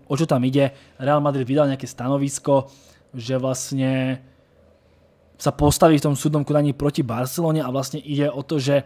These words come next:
najprv tá kauza podplácanie toho technického riaditeľa vyzerala nevinne, ale stále sa tam vlastne nejako vyplavujú nejaké ďalšie veci a zrazu Real, ktorý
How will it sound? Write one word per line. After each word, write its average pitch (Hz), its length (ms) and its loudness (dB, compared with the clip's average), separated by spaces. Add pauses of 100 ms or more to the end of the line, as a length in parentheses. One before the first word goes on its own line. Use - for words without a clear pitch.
(600)
najprv 143 300 0
tá - 100 -4
kauza 143 460 2 (320)
podplácanie 147 560 0
toho 135 260 0
technického 143 600 -4
riaditeľa 139 400 0
vyzerala 139 320 -2
nevinne, 143 560 2 (320)
ale 135 160 0
stále 147 400 4
sa 147 100 -4
tam 147 140 0
vlastne 143 240 -2
nejako 143 180 -2
vyplavujú 143 540 2
nejaké 131 240 -4
ďalšie 131 500 -4
veci 139 600 -4 (260)
a 120 140 -10
zrazu 131 320 2
Real, 151 240 8
ktorý 139 320 2